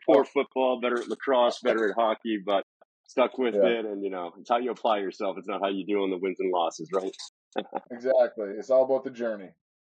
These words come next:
Speaker 2: <laughs>
Speaker 1: Exactly.
Speaker 2: Um,
Speaker 1: Exactly. So, yeah, it was a good time, a good experience, but a funny one, too.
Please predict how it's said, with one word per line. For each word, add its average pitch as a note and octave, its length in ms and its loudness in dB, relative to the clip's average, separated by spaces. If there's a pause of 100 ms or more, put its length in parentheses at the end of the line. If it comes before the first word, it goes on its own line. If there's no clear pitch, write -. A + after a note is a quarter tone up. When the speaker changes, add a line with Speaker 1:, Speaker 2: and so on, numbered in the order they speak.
(120)
Speaker 2:
<laughs> - 760 -6
Speaker 1:
Exactly. F#2+ 560 -2
Speaker 2:
Um, D3+ 380 6
Speaker 1:
Exactly. F2+ 300 -2
So, B2+ 100 -4
yeah, A2+ 220 4
it G#2 40 -4
was A2+ 120 -8
a A#2+ 80 -6
good C#3+ 200 -2
time, C3+ 280 0
a A#2+ 40 -10
good A#2 140 -4
experience, A2 640 -4
but G2 140 -4
a F#2+ 60 -2
funny F#2+ 280 -4
one, E2+ 260 -6
too. F2+ 160 -2